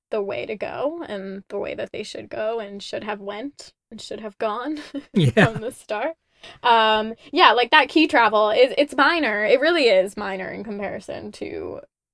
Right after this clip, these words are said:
Speaker 1: um, the butterfly keyboard, but it makes such a huge difference.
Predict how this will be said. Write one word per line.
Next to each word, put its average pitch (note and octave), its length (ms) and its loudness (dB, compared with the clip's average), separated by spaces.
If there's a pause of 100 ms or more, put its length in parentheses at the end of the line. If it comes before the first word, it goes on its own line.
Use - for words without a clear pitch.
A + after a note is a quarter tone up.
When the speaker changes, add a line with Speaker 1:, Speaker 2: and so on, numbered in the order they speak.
(140)
Speaker 1:
um, - 600 -10 (440)
the G#3+ 80 0
butterfly D#4+ 400 0
keyboard, E4 380 -2
but A3 120 2
it - 80 -4
makes B3+ 340 -2
such - 240 -12
a F#3+ 60 -12
huge G#3 280 -16
difference. - 520 -16